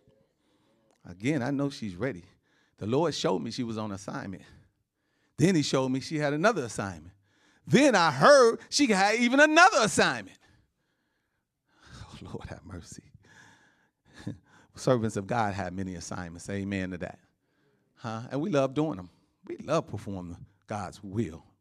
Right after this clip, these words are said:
Amen. <laughs> Thank you, Jesus. Hallelujah, Lord. She came all the way on assignment here from Georgia. And Lord just dropped her in my spirit. Bid her out to speak.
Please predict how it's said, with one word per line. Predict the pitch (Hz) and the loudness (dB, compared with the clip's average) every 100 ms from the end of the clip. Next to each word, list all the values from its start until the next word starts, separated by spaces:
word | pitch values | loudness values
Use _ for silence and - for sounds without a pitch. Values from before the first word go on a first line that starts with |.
| _ _ | _ _
Amen. | 120 131 147 147 202 - _ _ _ _ _ | -4 0 2 0 -4 -10 _ _ _ _ _
<laughs> | _ - - 120 - - | _ -18 -14 -12 -12 -12
Thank | 95 - 98 | -12 -10 -12
you, | 98 | -10
Jesus. | 92 85 85 78 - _ _ _ _ _ _ _ _ | -10 -12 -16 -20 -20 _ _ _ _ _ _ _ _
Hallelujah, | - - 104 101 98 101 101 90 | -18 -10 -6 -4 -2 -2 -2 -4
Lord. | 90 90 85 85 - _ _ _ _ _ - - _ _ _ _ _ _ _ _ _ _ _ | -4 -6 -8 -12 -16 _ _ _ _ _ -20 -20 _ _ _ _ _ _ _ _ _ _ _
She | - | -20
came | 120 127 95 92 | -10 -8 -6 -6
all | 117 | -6
the | 120 | -4
way | 117 | -4
on | 110 101 | -6 -8
assignment | 92 - 117 107 95 | -10 -8 -6 -6 -6
here | 104 | -6
from | 92 85 85 | -8 -12 -8
Georgia. | 98 92 92 67 - _ _ _ _ _ - | -6 -6 -10 -20 -20 _ _ _ _ _ -14
And | 92 | -8
Lord | 104 87 | -8 -8
just | 85 76 | -12 -12
dropped | 101 92 - | -8 -8 -8
her | |
in | 90 87 | -10 -10
my | 87 | -16
spirit. | - 95 80 - _ _ _ - | -16 -16 -16 -20 _ _ _ 0
Bid | 135 | 2
her | 127 120 | 2 0
out | 104 - | -2 -8
to | |
speak. | - - 82 _ | -12 -12 -14 _